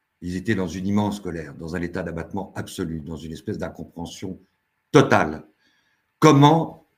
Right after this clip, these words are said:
était-ce possible, en France,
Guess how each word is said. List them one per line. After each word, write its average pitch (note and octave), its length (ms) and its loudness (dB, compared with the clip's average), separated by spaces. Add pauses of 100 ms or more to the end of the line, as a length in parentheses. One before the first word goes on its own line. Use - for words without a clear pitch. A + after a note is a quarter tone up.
(360)
était-ce A#2 580 -2 (160)
possible, A#2 600 -4 (1200)
en B2+ 140 6
France, A2 720 -6